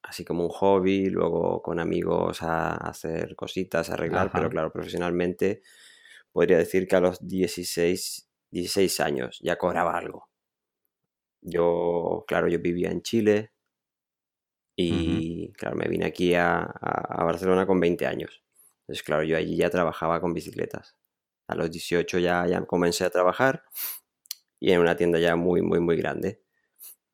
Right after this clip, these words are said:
Speaker 1: Y a los veinte me vine, vine a Barcelona. Aquí en Barcelona trabajé
Speaker 2: Sí.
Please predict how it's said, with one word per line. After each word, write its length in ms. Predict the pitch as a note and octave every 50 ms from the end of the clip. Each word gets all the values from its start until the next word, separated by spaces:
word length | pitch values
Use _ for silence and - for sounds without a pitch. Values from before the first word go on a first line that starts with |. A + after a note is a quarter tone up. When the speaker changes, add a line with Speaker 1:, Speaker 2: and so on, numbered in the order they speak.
| _ -
Speaker 1:
Y 60 | F2+
a 60 | F2
los 160 | E2+ E2+ D#2+ E2
veinte 260 | E2+ F2+ F2 - F2
me 140 | F2 F2 E2+
vine, 320 | E2+ F2 F2 F2+ F2+ F#2
vine 220 | F2+ E2+ E2+ E2+
a 40 | D#2+
Barcelona. 460 | E2+ E2+ - - G#1+ G#1+ - - - _ _ _ _ _ _ _ _ _ _ _ _ _ _ _ _ _ _ _ _ _ _ _ _ _ _ _ _ _ _ _ - - -
Aquí 200 | F#2 F#2 - G2+
en 100 | G#2 G2+
Barcelona 540 | G#2+ G#2+ G#2+ - A2 A2 A2 A2 A2 G#2+
trabajé 880 | F#2+ F#2 F2 E2+ F2 - - F2+ F2+ F2+ F2+ F2 F2 F2+ F2+ F2+ F2 F2
Speaker 2:
Sí. 260 | - F#2+ F2 E2+ F2+